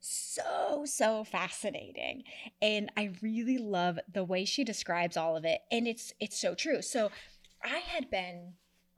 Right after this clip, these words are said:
I will talk about this in the biohacking episode, but I had learned about cycle syncing a long time ago because in twenty ten, I got off of birth control, which is a whole long story. Um, but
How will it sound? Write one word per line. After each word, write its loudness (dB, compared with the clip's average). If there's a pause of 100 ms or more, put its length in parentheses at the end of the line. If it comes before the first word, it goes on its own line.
(300)
I -6
will -2
talk -4
about -2
this -4
in -6
the -6
biohacking -4
episode, -6
but -2 (1200)
I 4
had -2
learned -4
about -2
cycle -4
syncing -10
a -10
long -4
time -8
ago -4
because -10
in -14 (100)
twenty -6
ten, -4
I -2
got 0
off -4
of -4
birth -6
control, -4
which -6
is -6
a -4
whole 0
long -2
story. -4 (640)
Um, 2 (240)
but 0